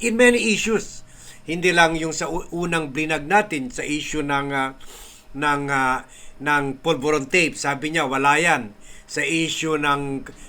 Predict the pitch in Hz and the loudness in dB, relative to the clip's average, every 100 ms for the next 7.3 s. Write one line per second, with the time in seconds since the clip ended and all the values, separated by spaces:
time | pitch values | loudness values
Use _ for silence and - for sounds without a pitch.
0 | - 151 160 165 180 175 180 185 147 135 | -8 -4 -4 -2 -2 0 2 4 4 2
1 | 147 147 160 151 151 147 143 151 147 - | -2 -2 -2 0 0 0 -2 -2 -4 0
2 | 180 139 104 - - - - 135 143 135 | 2 2 -4 -16 -20 -20 -10 0 0 0
3 | 123 165 156 156 156 170 156 147 139 - | -6 -4 0 2 4 4 4 0 -4 -4
4 | 151 143 135 - 185 - 123 - - - | -4 -4 -6 -4 -2 -2 -4 -6 -14 -18
5 | - - - 185 226 202 190 190 180 185 | -20 -20 -2 6 8 6 4 2 4 4
6 | 185 196 185 165 180 180 170 165 165 - | 2 0 0 -2 0 2 2 0 -2 4
7 | 190 190 170 | 4 4 0